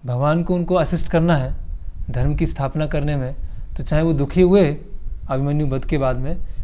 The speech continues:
लेकिन भगवान का जो कार्य है उसमें वो सहभागी बने। तो इंद्रियों पे जो नियंत्रण है, ऐसी कठिन परिस्थिति में आके अपना जो संतुलन बनाए रखना है, तो द्रोणाचार्य ने खो दिया, लेकिन अर्जुन ने नहीं खोया।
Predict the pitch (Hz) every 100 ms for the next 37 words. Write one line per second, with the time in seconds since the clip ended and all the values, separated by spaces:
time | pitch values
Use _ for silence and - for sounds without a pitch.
0 | - 135 147 123 127 147 160 175 180 156
1 | 151 143 131 - 147 - 160 160 185 226
2 | - - - - - - - - - 131
3 | 143 143 156 156 147 113 - - - -
4 | - - - - 151 147 147 151 - 165
5 | 156 175 196 202 196 165 160 165 185 139
6 | 120 - - - - - 147 147 165 151
7 | 160 170 165 151 160 160 160 156 147 160
8 | 156 147 151 151 147 - 139 147 156 147
9 | 139 147 143 156 139 123 - - - -
10 | - - 170 180 185 - 151 151 170 175
11 | 180 190 185 135 110 - - - - -
12 | 147 147 180 196 165 202 220 220 131 104